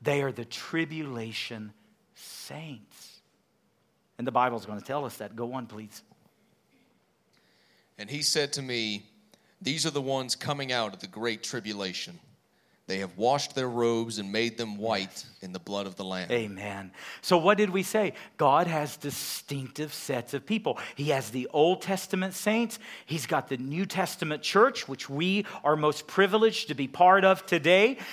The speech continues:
Speaker 1: He's going to have tribulation saints. He has angels.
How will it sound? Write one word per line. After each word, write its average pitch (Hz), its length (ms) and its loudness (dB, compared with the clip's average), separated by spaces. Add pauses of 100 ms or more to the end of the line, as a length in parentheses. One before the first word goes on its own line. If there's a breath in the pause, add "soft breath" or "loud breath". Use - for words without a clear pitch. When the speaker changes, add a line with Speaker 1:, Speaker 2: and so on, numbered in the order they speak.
Speaker 1:
He's 185 180 4
going 196 280 4
to 180 60 6
have 156 300 4
tribulation 202 1040 4
saints. 269 460 4 (180 loud breath)
He 170 140 4
has 151 320 4
angels. 285 800 6